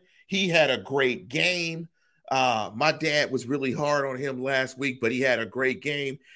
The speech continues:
I think my dad is gonna be right, though. I would not be surprised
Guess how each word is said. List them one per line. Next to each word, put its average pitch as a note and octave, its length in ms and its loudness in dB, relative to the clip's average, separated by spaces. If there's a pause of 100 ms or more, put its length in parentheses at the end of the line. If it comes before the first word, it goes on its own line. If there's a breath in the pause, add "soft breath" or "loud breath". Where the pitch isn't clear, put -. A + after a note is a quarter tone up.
(120 loud breath)
I B2+ 80 -2
think F3+ 260 4
my D#3 140 8
dad D#3 320 6
is C#3 140 0
gonna C3+ 180 -2
be B2 160 -4
right, C#3 460 0
though. C3 340 0 (380 soft breath)
I D3 180 6
would E3+ 260 2
not D#3+ 400 2
be D3 200 -4
surprised D3 1000 2